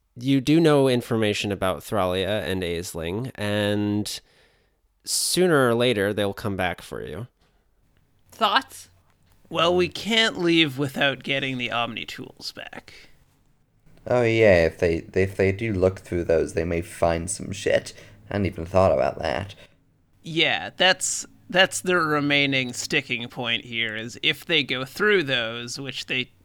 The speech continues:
Speaker 3: currently haven't, they just put them in that locker, then they're gonna know that we were lying. <laughs>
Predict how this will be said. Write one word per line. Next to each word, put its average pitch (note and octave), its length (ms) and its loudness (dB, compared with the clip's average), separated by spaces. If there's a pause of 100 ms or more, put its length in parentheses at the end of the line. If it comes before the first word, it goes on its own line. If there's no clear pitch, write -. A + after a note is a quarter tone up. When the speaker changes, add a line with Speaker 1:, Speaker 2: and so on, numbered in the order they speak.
Speaker 3:
currently D3 520 -6
haven't, B2+ 500 -2
they A#2 120 -2
just B2 220 -4
put C3+ 140 -6
them C3 140 -6
in A#2+ 80 -4
that A2 200 0
locker, A#2 460 -4 (120)
then C#3+ 180 4
they're C#3 140 2
gonna B2+ 200 -4
know A#2+ 380 2
that A2 160 -10
we A#2+ 140 -10
were G#2 140 -8
lying. A#2+ 500 -2
<laughs> - 40 -10